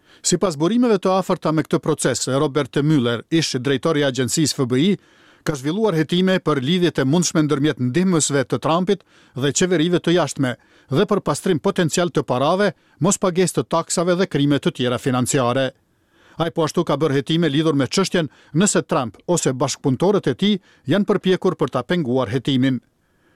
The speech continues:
Mueller është emëruar për ta udhëhequr hetimin një javë pasi presidenti Donald Trump më nëntë maj e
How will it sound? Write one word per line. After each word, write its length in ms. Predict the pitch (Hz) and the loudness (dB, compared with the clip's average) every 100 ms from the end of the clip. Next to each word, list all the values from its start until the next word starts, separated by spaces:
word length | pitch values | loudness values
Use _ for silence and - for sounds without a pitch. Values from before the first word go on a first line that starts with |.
| _ - | _ -2
Mueller 420 | 139 220 214 190 | 2 4 4 0
është 320 | 180 180 - | 0 -2 0
emëruar 400 | 165 160 185 180 | 0 2 2 2
për 100 | - | 0
ta 140 | 147 151 | 0 0
udhëhequr 380 | 135 175 175 135 | 2 0 0 0
hetimin 420 | 135 165 196 156 _ _ | 0 0 2 0 _ _
një 140 | 147 208 175 | 0 2 4
javë 240 | 185 180 | 2 0
pasi 220 | 147 - | -2 -2
presidenti 540 | 127 135 - 160 208 160 | -2 -4 -2 0 0 0
Donald 420 | 139 160 151 147 175 | 0 2 0 0 -2
Trump 300 | 196 147 120 _ _ _ | 0 -2 -2 _ _ _
më 240 | 139 143 131 | 0 2 2
nëntë 360 | 165 175 - 135 | 2 0 0 0
maj 220 | 185 208 | 0 0
e 100 | - | -2